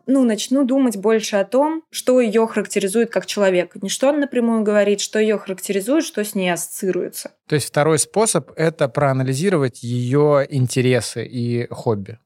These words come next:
Speaker 2: Можно так сказать?
Speaker 1: Что-то, что покажет условно, что я ее хорошо знаю, что я заметила, вот, что у нее есть эта какая-то уникальная черта.
Speaker 2: Два способа. Ага, давай еще.
Speaker 1: Третий способ. Ну, виш-лист попрошу скинуть мне.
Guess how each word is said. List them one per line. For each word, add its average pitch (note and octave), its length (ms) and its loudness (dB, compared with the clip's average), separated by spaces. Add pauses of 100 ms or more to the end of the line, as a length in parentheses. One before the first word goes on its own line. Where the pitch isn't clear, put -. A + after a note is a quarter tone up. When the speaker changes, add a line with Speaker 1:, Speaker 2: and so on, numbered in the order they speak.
(180)
Speaker 2:
Можно D#3+ 280 0
так G#2+ 160 -6
сказать? A#2+ 260 -16 (160)
Speaker 1:
Что-то, C4 640 0 (220)
что - 260 -4
покажет B3+ 600 0
условно, A3+ 540 0
что - 200 -6
я G3+ 220 2
ее F#3+ 280 2
хорошо F#3+ 440 -2
знаю, B3+ 360 0
что - 180 -8
я F#3+ 320 0 (100)
заметила, G3 680 -2
вот, F#3 160 -4
что - 220 -6
у F3+ 60 -4
нее F#3 240 -2
есть G#3 340 -2
эта F3+ 160 -14
какая-то - 220 -16
уникальная G3 800 0
черта. G#3+ 440 -6 (320)
Speaker 2:
Два C#3+ 260 2
способа. C3 580 -6 (260)
Ага, A#2 320 -4
давай B2+ 300 2
еще. A#2 400 -6 (200)
Speaker 1:
Третий B3 460 0
способ. G#3 680 -2
Ну, B3+ 200 2
виш-лист B3+ 440 -4
попрошу A#3 460 -10
скинуть G3+ 420 -8
мне. - 200 -12